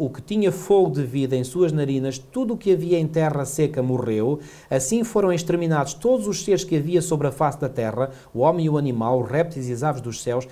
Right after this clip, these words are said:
foram extintos da terra. Ficou somente Noé e os que com ele estavam na arca." Então,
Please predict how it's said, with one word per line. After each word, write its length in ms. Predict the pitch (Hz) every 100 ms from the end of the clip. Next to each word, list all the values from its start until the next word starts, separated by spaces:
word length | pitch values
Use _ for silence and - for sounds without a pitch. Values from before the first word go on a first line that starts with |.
| - -
foram 220 | 131 123
extintos 320 | 117 175 143
da 60 | 131
terra. 300 | 117 113 120 - -
Ficou 500 | - 226 - 311 311
somente 720 | - 233 180 151 131 127 170
Noé 540 | 190 185 135 123 143 - - -
e 60 |
os 80 | 208
que 100 | -
com 180 | 220 214
ele 120 | 220
estavam 280 | 214 214 214
na 120 | 233
arca." 400 | 220 175 175 170 - _ _ _ _ _ - -
Então, 420 | 208 180 165 131